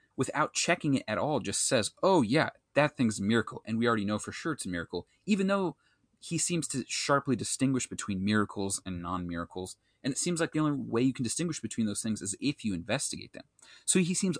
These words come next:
awfully ready with an account and awfully ready just to call it a miracle and to say, like, "Nope, no need to look into this one." <laughs> Um, <laughs> and I guess, like, a, a kind of funny addition that Bacon sort of points out to us, um, in that next paragraph after we left off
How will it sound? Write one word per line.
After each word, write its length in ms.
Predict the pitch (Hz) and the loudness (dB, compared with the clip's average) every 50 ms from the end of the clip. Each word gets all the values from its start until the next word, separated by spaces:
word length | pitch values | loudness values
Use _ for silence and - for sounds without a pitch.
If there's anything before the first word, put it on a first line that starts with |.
| - - | -4 -2
awfully 400 | 131 151 160 160 - 160 131 113 | 2 2 2 2 2 0 0 0
ready 340 | 98 90 - 123 143 156 135 | 0 0 -2 -2 -2 0 0
with 220 | 127 120 117 - | 0 0 0 -2
an 80 | 117 104 | -4 -4
account 540 | 90 - - - - - 143 135 113 - - _ _ _ _ _ _ - | -6 -6 -14 -14 -8 -6 -4 -4 -4 -6 -8 _ _ _ _ _ _ -4
and 80 | 123 - | -2 2
awfully 360 | 123 139 135 - - 139 120 | 4 4 2 2 0 -2 0
ready 280 | 110 104 110 120 117 101 | 2 2 2 2 2 0
just 240 | - 120 113 - - | -4 -4 -6 -6 -6
to 40 | - | -8
call 400 | _ - - - 127 123 120 113 | _ -12 -4 -2 0 2 2 2
it 60 | 104 | 0
a 40 | 98 | 0
miracle 380 | 101 110 110 110 104 - 107 | 2 2 2 2 0 -2 -2
and 80 | 98 95 | -4 -4
to 40 | - | -4
say, 140 | - - 92 | -4 -4 -4
like, 140 | 87 - _ _ _ _ _ - | -4 -4 _ _ _ _ _ 2
"Nope, 220 | 139 185 185 _ | 2 2 2 _
no 240 | - 98 113 127 156 | -2 -2 0 2 2
need 160 | 175 175 170 | 2 2 2
to 80 | 160 160 | 2 0
look 160 | 165 156 - | 0 0 0
into 140 | 165 151 147 | 0 0 2
this 220 | 160 170 - - - | 0 0 -2 -2 -8
one." 100 | - - _ _ _ _ _ _ _ _ _ _ _ _ _ _ _ _ _ _ _ _ _ _ _ _ _ _ _ _ _ _ _ _ _ _ _ _ _ - | -10 -18 _ _ _ _ _ _ _ _ _ _ _ _ _ _ _ _ _ _ _ _ _ _ _ _ _ _ _ _ _ _ _ _ _ _ _ _ _ -14
<laughs> 80 | - - _ _ _ _ _ _ _ _ - - - - - - _ _ _ _ _ - | -14 -14 _ _ _ _ _ _ _ _ -20 -20 -20 -20 -20 -20 _ _ _ _ _ -4
Um, 320 | 120 120 113 110 107 107 - - - - | 0 2 4 4 4 2 -2 -6 -10 -8
<laughs> 120 | - - 135 - _ _ _ _ _ _ _ - - | -4 -4 -4 -6 _ _ _ _ _ _ _ -4 2
and 100 | 180 190 | 2 2
I 20 | |
guess, 180 | 202 208 - - | 2 2 0 -2
like, 140 | 185 - | -2 0
a, 100 | 165 147 - | 0 0 0
a 60 | 131 | -2
kind 200 | - - 160 143 | -4 -2 -2 -2
of 60 | - - | -2 -2
funny 300 | - 151 147 139 123 90 | 0 0 2 2 2 -2
addition 560 | 110 - 135 175 185 - 143 127 131 147 139 | -2 0 0 0 0 2 0 0 0 0 -2
that 160 | - 113 - | -6 -8 -6
Bacon 260 | - 120 113 - 107 101 | -4 -6 -4 -2 -4 -4
sort 160 | - - 104 | -4 -6 -8
of 80 | 90 | -8
points 240 | _ - 107 95 - | _ -8 -8 -6 -4
out 140 | 104 98 - | -6 -6 -6
to 160 | - - 104 | -4 -4 -4
us, 260 | 98 - - - - - 110 | -2 -2 -4 -8 -8 -6 -4
um, 240 | 107 101 92 82 | -4 -4 -4 -4
in 80 | 92 92 | -4 -6
that 120 | 92 85 | -6 -6
next 240 | 85 95 - - - | -6 -8 -8 -10 -10
paragraph 440 | - - 101 95 101 92 87 - - - | -8 -6 -6 -4 -4 -4 -6 -6 -8 -10
after 200 | 95 98 - - | -10 -10 -10 -8
we 220 | 101 92 90 82 - | -8 -6 -6 -8 -8
left 220 | 98 98 90 - - | -10 -10 -10 -6 -6
off 160 | 98 92 | -8 -8